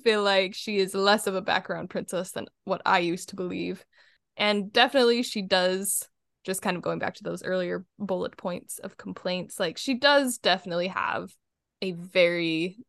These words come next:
elevated lifestyle, but that's, like, not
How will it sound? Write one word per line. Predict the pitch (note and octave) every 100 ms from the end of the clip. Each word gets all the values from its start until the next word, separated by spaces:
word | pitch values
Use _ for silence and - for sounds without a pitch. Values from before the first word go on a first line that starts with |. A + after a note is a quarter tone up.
| _ _ _ _ _
elevated | F3 D#3 F3 E3 D#3 D#3+
lifestyle, | F3 E3+ C4+ - - - - F3+ F#3+ -
but | G3
that's, | - G#3+
like, | - - -
not | F3+ E3